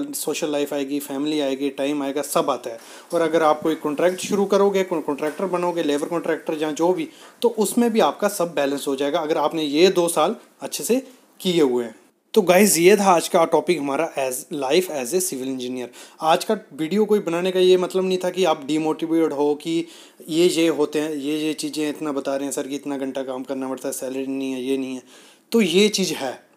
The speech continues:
लेकिन आपको इसको बदलना पड़ेगा, आपको इसको फेस करना पड़ेगा। तो इसके लिए आप प्रिपेयर रहो, क्योंकि अगर आप जाते ही देखोगे ये चीज़ें,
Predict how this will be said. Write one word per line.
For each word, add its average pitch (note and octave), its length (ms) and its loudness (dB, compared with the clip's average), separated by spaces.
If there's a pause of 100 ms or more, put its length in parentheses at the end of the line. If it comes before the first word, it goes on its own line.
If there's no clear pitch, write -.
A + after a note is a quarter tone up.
(720)
लेकिन D#3+ 380 0
आपको D3 360 2
इसको E3+ 300 -2
बदलना C#3 340 0
पड़ेगा, C3 300 -2
आपको C#3 200 -2
इसको - 180 -2
फेस D#3 280 -4
करना C#3 240 -6
पड़ेगा। B2+ 300 -8 (340)
तो B3 100 0
इसके - 280 0
लिए B3+ 140 6
आप B3+ 140 2
प्रिपेयर G#3 360 4
रहो, D#3+ 280 2
क्योंकि G3+ 320 -2
अगर F3+ 300 2
आप F#3 400 4
जाते D3 300 2
ही G#3 120 4
देखोगे F#3 400 2
ये G3 60 6
चीज़ें, G3 360 0